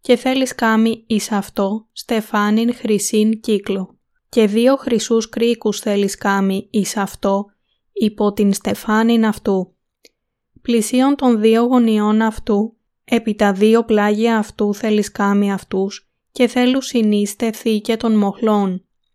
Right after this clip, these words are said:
ώστε να βαστάζω συν αυτό δι' αυτόν. Και θέλεις κάμει τους μοχλούς εκ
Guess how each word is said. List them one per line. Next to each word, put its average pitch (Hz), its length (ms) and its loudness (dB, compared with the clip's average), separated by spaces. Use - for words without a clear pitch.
ώστε 208 280 2
να 202 180 2
βαστάζω 226 680 -2
συν 214 400 -2
αυτό 208 640 -2
δι' 208 260 4
αυτόν. 196 640 0
Και 247 160 0
θέλεις 269 340 -2
κάμει 233 360 0
τους 247 180 -2
μοχλούς 196 800 -2
εκ 208 220 -2